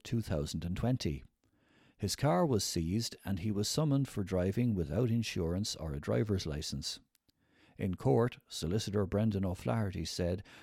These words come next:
that forty-nine-year-old Mister Bulger was driving the car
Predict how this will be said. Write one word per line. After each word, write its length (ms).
that 160
forty-nine-year-old 1040
Mister 320
Bulger 440
was 180
driving 460
the 80
car 360